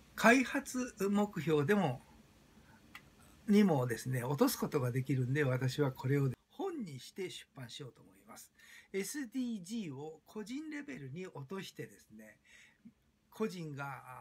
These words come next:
あー、自分の、お、十年後の目標、このようにしたらいかがですかというご提案ですが、こういうのような本が今のところありませんので、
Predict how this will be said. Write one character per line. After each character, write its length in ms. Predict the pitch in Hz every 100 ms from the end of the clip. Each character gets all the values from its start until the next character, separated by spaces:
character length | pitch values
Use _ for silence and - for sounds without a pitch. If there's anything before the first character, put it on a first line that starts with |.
| 127
あ 20 |
ー、 20 | 143
自 180 | 143
分 280 | 151 160 160
の、 420 | 160 156 151 151
お、 80 | 151
十 180 | 147 165
年 200 | 180 185
後 80 | 202
の 80 | 185
目 180 | 156 143
標、 280 | 139 160 151 -
こ 140 | 175
の 100 | 185
よ 160 | 233 294
う 40 |
に 100 | 277
し 80 | -
た 120 | 185
ら 160 | 165 160
い 100 | 170
か 140 | 180
が 80 | 170
で 100 | 151
す 80 | 139
か 140 | 202
と 120 | 196 170
い 140 | 156
う 100 | 175 _
ご 100 | 147
提 240 | 135 131
案 140 | 117 117
で 100 | 117
す 140 | 143
が、 220 | 151 180 151 - - - _
こ 100 | 370
う 40 |
い 120 | 370
う 100 | 370 381
の 100 | 370
よ 140 | 359
う 40 |
な 380 | 294 175 185 -
本 220 | 185 240
が 180 | 170 170
今 220 | 180 202
の 80 | 208
と 100 | 196
こ 100 | 196
ろ 140 | 190 185
あ 80 |
り 80 | 240
ま 160 | 359 381
せ 140 | 381
ん 80 | 220
の 160 | 143 139
で、 200 | 160